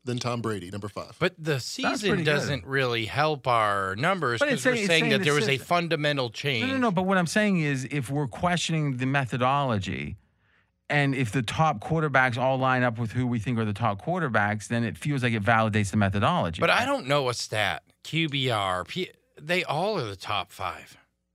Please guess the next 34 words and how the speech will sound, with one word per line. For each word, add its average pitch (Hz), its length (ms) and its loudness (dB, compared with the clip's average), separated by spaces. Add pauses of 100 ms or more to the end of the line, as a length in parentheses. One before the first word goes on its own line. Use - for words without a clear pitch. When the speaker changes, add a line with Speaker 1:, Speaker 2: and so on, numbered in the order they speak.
(540)
Speaker 2:
Like, 165 200 -8
you 180 60 -10
pull 226 260 -4
'em 190 120 0
all 156 180 4
up, 180 180 0
and 143 80 -4
they're 139 100 2
Speaker 3:
Which 165 80 6
Speaker 2:
all 175 100 4
Speaker 3:
is, 120 140 -2 (100)
which 135 220 -2
is 147 40 2
Speaker 2:
but 180 140 4
when 143 140 4
you 135 140 4
get 160 200 4
Speaker 3:
fascinating. - 20 4
Speaker 2:
outside 165 680 2
the 113 100 -6
top 117 380 0
five, 104 600 0 (180)
that's 143 340 0
when 131 160 -2
it 113 100 -2
gets 110 280 -6
Speaker 3:
All 120 80 -4
right, 240 300 6
Speaker 2:
interesting. 190 300 0
Speaker 3:
so, 135 40 -8
so 165 140 0
read 190 220 2
from 196 140 0
there. 113 240 0